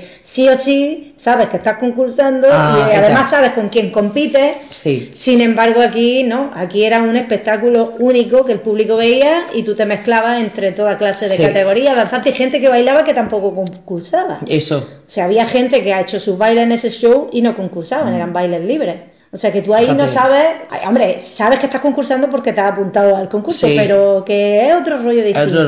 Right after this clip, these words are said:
Speaker 2: rollo, sí. Luego en medio también las más bailaban, la, bueno, las años más
Speaker 1: Profesional, sí.
Speaker 2: bailaban al final,
Speaker 1: Sí.
Speaker 2: pero las chicas que daban al taller bailaban y como Patricia, entonces otra
Speaker 1: Sí,
Speaker 2: gente
Speaker 1: sí.
Speaker 2: que sabía que, digo, fíjate, que competían en profesional y, en fin, porque a mí me sorprendió la muchacha esta jovencilla, la Lorraine esta con,
Speaker 1: Lorraine,
Speaker 2: esta
Speaker 1: sí,
Speaker 2: muchacha.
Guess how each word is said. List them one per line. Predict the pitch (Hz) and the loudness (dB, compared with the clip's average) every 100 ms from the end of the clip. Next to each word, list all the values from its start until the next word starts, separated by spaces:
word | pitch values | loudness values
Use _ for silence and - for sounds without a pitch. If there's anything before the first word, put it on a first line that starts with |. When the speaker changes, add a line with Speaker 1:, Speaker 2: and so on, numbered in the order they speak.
| 143 | 0
Speaker 2:
rollo, | 151 139 | -2 -4
sí. | 123 139 143 | -6 -4 -2
Luego | 139 143 | -2 -2
en | |
medio | 147 139 139 | -2 -2 -2
también | 139 139 151 | -4 -2 -2
las | 151 120 | -4 -4
más | 123 117 - | -6 -8 -10
bailaban, | 101 113 113 131 139 120 117 120 123 123 | -12 -8 -4 -2 -2 -4 -8 -8 -10 -8
la, | 123 | -6
bueno, | 165 156 | -4 -2
las | 139 | -2
años | 175 190 175 | -2 -2 0
más | 180 | 0
Speaker 1:
Profesional, | 180 170 | 0 2
sí. | |
Speaker 2:
bailaban | 156 156 156 | 2 2 2
al | 156 | 0
final, | 143 147 175 208 - - | 0 0 2 0 -4 -12
Speaker 1:
Sí. | - 190 | -6 -4
Speaker 2:
pero | 135 | -2
las | 131 | -2
chicas | - 139 | -2 -2
que | 151 | 0
daban | 135 135 | 0 0
al | 131 | -2
taller | 131 127 131 | -4 -4 -2
bailaban | 127 123 185 214 208 226 202 | -2 0 2 4 2 0 -2
y | 143 131 | -4 -6
como | 117 123 | -10 -10
Patricia, | 127 135 165 | -8 -6 -6
entonces | 139 - 156 156 | -6 -6 -4 -2
otra | 143 | -4
Speaker 1:
Sí, | 180 | -2
Speaker 2:
gente | 151 175 | -2 0
Speaker 1:
sí. | |
Speaker 2:
que | 143 | -2
sabía | - 147 143 | -2 -4 -4
que, | 160 156 - - _ | -4 -6 -14 -20 _
digo, | - 120 | -12 -12
fíjate, | 117 - 139 127 151 156 - - | -12 -10 -8 -8 -8 -12 -20 -16
que | - 143 | -10 -6
competían | 135 127 120 131 139 | -4 -4 -4 -2 -2
en | 139 | -2
profesional | 139 135 123 131 131 151 160 185 | -6 -6 -8 -6 -2 0 0 -2
y, | 143 123 - 135 - _ _ _ | -6 -8 -10 -14 -20 _ _ _
en | - | -12
fin, | 160 | -8
porque | 147 120 | -8 -8
a | |
mí | 131 | -8
me | 147 | -6
sorprendió | 151 143 131 | -6 -6 -4
la | 143 | -4
muchacha | 151 143 135 | -4 -6 -8
esta | 139 135 | -8 -6
jovencilla, | 135 131 117 165 185 131 123 | -6 -6 -4 -4 -4 -4 -6
la | 127 127 | -6 -8
Lorraine | 127 143 135 | -4 -4 -4
esta | 156 156 | -6 -10
con, | 127 127 127 123 123 123 | -12 -10 -12 -12 -12 -8
Speaker 1:
Lorraine, | 175 165 165 190 | -6 -4 -4 -4
Speaker 2:
esta | 185 - | -4 -6
Speaker 1:
sí, | |
Speaker 2:
muchacha. | 165 | -4